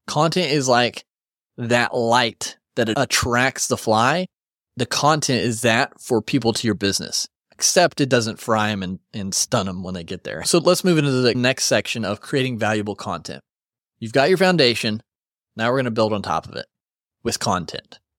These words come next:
Content is what attracts people to your business.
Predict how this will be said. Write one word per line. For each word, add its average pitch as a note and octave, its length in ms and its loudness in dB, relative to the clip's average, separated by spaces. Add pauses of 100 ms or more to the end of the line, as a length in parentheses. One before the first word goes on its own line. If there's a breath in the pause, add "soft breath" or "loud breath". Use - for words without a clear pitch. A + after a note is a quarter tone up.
(340)
Content F3+ 460 2
is C#3+ 160 2
what B2+ 160 6
attracts A#2+ 540 0
people E3+ 320 0
to - 260 -4
your B2 180 -2
business. - 600 -4